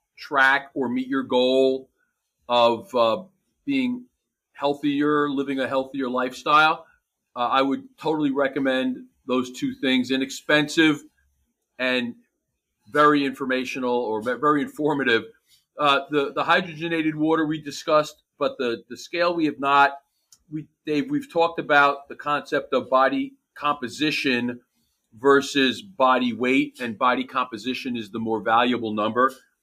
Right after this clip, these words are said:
The, the more valuable information comes from that, because what it tells you is it tells you what your skeletal muscle mass is,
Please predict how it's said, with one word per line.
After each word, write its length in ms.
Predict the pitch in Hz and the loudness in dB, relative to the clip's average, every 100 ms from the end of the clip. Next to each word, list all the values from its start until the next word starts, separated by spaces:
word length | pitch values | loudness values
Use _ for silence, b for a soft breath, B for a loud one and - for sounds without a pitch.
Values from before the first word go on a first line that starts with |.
| _ _ | _ _
The, 120 | 107 104 _ | -18 -18 _
the 80 | 127 | -8
more 240 | 123 135 127 | 0 0 2
valuable 520 | 131 135 139 135 123 | 2 2 2 0 -2
information 760 | 135 131 123 123 123 127 147 131 | -6 -8 -6 -4 -4 -4 -8 -8
comes 280 | 127 127 | -6 -6
from 240 | - 143 143 | -6 -6 0
that, 280 | 143 151 - _ _ _ _ _ _ _ _ _ | 2 2 0 _ _ _ _ _ _ _ _ _
because 360 | 113 131 120 | -8 -4 -4
what 120 | 131 113 | -4 -6
it 120 | - | -2
tells 300 | 127 135 117 | 0 0 4
you 280 | 143 143 139 b b b - | 4 4 0 b b b -10
is 180 | 120 120 | -8 -8
it 120 | - | -2
tells 320 | 131 127 123 | 2 2 0
you 500 | 127 127 123 127 - _ _ _ _ _ | 0 0 0 -2 -6 _ _ _ _ _
what 180 | 135 131 | -6 -6
your 80 | 113 | -8
skeletal 460 | - 147 147 139 | 0 4 4 2
muscle 360 | 135 156 151 160 | 0 -2 -2 -2
mass 380 | 156 151 147 165 | 0 0 0 -2
is, 380 | 156 151 - | -2 -2 -6